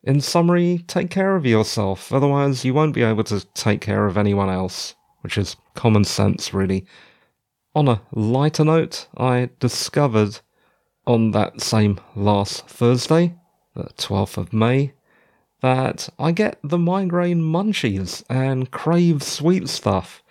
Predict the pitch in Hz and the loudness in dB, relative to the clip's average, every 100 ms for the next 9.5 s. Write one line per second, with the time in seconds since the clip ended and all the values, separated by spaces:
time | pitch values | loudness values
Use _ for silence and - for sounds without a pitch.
0 | _ _ _ _ - 143 107 - - - | _ _ _ _ -2 0 0 -4 -12 -4
1 | 160 170 - 156 156 156 - 139 135 - | -2 2 2 4 4 2 0 -2 -2 -2
2 | - 165 - - 147 160 156 180 190 180 | 0 0 -2 -2 2 2 2 2 2 0
3 | - - - - _ - 107 98 92 - | -2 -2 -2 -4 _ -2 0 2 0 -4
4 | - 92 92 92 _ _ _ _ _ _ | -6 -6 -4 -8 _ _ _ _ _ _
5 | _ _ _ _ _ _ _ _ _ _ | _ _ _ _ _ _ _ _ _ _
6 | 170 175 180 170 165 143 151 - 151 147 | -2 0 2 2 2 2 0 0 0 2
7 | 139 139 131 113 120 - 127 127 120 131 | 2 2 2 2 0 0 -2 -2 0 0
8 | 117 117 - 110 120 120 113 110 107 - | 0 -2 -2 -2 0 0 -2 -2 -2 0
9 | 135 131 - 160 | -2 -2 0 -2